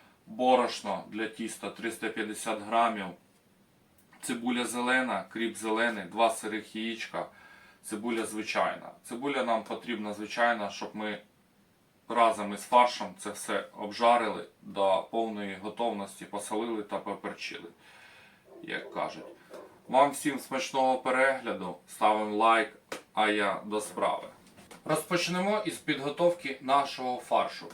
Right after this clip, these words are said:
Почистили цибулю, порізали мілким кубиком. Вау, так ось я швиденько нарізав цибульку кубиком. І зараз так же само швиденько я пожарю наш фаршик. Магія Ютуба, ми швидесенько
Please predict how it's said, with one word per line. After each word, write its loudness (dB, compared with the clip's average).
Почистили 0
цибулю, 2
порізали 0
мілким -4
кубиком. -2
Вау, 12
так 8
ось -2
я 2
швиденько 0
нарізав 2
цибульку 0
кубиком. 0
І -6
зараз 6
так 0
же -4
само 4
швиденько -2
я 2
пожарю 2
наш 0
фаршик. 2
Магія 6
Ютуба, -2
ми -6
швидесенько -6